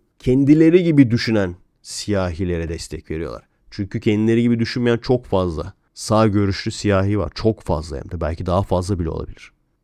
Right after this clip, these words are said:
Ama onlarla hiçbir işleri olmuyor. Onlara hiçbir şekilde destek de vermiyorlar. YouTube mesela onları gene shadow banlıyor. Black Lives Matter için mesela Patreon f-, şey falan diyordu ya veya YouTube diyordu ya, "Biz onlara destek vereceğiz." falan diye. Yo, shadow banlanmaya devam ediyorlar.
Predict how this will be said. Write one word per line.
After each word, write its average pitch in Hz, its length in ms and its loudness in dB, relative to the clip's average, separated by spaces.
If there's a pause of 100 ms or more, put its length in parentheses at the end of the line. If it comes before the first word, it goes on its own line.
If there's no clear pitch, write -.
(140)
Ama 104 200 2
onlarla 120 420 8
hiçbir 127 280 0
işleri 120 320 2
olmuyor. 120 240 4
Onlara 101 280 2
hiçbir 113 220 -2
şekilde 104 320 0
destek - 360 0
de 95 80 0
vermiyorlar. 62 520 -8 (320)
YouTube 110 340 4
mesela 113 280 4
onları 110 320 4
gene 123 200 2
shadow 95 320 0
banlıyor. 82 380 -8 (180)
Black 107 260 2
Lives 107 200 2
Matter 110 280 -2
için 107 240 -6
mesela 101 260 -4
Patreon 101 420 -2
f-, - 220 -14
şey 98 180 -2
falan 95 300 -4
diyordu 127 180 -2
ya 85 240 -4 (180)
veya 90 160 0
YouTube 98 400 -6
diyordu 110 220 0
ya, 98 160 0
"Biz 92 120 -8
onlara 87 320 -6
destek 80 380 -10
vereceğiz." 78 320 -10
falan 78 280 -8
diye. 85 140 -14 (320)
Yo, 104 340 4 (160)
shadow 101 380 0
banlanmaya 90 500 -2
devam 147 220 -2
ediyorlar. - 420 -10